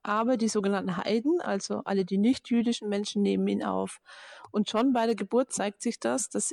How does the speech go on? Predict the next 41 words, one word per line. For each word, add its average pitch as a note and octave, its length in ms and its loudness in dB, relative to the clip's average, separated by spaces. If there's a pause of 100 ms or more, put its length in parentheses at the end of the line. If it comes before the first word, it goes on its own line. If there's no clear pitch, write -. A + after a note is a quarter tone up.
(140)
eben G#3 480 2 (760)
die G3+ 120 4
Weisen, G3 360 4
die A#3 80 4
machen's G#3+ 280 2
ja G#3+ 60 2
erstmal G3 360 0
richtig, G3+ 380 2
die G#3 140 -2
gehen G3 420 2 (100)
ins G3 240 -2
Königshaus A#3 680 2
und G3 100 0
sagen, G3 360 0
„Wo G#3 200 4
ist - 240 -2
denn G3+ 100 2
eigentlich F#3+ 240 0
der F3 140 0
König, A#3 480 2
der C4 120 2
hier C4 160 4
geboren B3+ 440 2
werden C4+ 260 2
soll?“ C#4+ 260 2
Das A3 180 0
kleine F#3+ 320 -2
Königskind B3+ 800 0
und G#3 500 -2
Herodes G3+ 460 2
und G#3 140 -4
seine F#3+ 220 0
ganzen F#3 560 -2
weisen G3+ 580 0
Berater F#3+ 640 0
sagen, F#3+ 420 -2
„Hier G3 240 2
ist G3+ 100 -2
kein D#3 180 -2
König E3 320 -2
geboren.“ - 440 -4